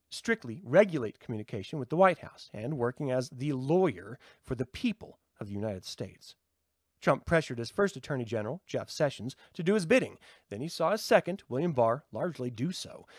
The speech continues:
running interference on the investigation of Russia election interference and ties between Trump and Moscow. If confirmed, Garland will face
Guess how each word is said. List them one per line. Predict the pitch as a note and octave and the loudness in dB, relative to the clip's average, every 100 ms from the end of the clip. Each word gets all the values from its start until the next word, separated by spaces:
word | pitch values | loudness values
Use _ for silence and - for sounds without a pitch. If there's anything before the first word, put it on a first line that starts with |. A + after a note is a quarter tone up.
| - - | -10 2
running | C3+ D3+ | 4 4
interference | C#3+ D3 C#3 - F#3 F#3 F#3 | 2 0 -2 0 4 4 2
on | D3+ | 0
the | C3 | 0
investigation | B2 D3 - B2+ D#3+ D#3 C#3+ | 0 0 0 -2 0 0 -4
of | A2 | 2
Russia | D3 - | 0 0
election | A#2+ C#3+ F#3 C#3+ B2 D3+ | -2 -2 -2 -2 -4 -4
interference | C#3 A#2+ - G#2+ D#3+ B2 | -6 -6 -8 -6 -6 -6
and | G#2+ - - | -10 -10 0
ties | D#3 C3 D3 | 4 4 2
between | B2 B2+ B2 | -6 -6 -6
Trump | - G#2 - | -4 -8 -6
and | C#3 | 2
Moscow. | D#3 E3+ - G2 - _ _ - - - - | 4 4 2 -10 -16 _ _ -20 -20 -10 0
If | C4+ - | 2 2
confirmed, | G#3+ - B2+ E3+ - | -2 0 -2 -2 0
Garland | D#3+ E3+ G#3+ A3+ | 6 8 8 2
will | |
face | A#3 F3+ - | -2 -2 -2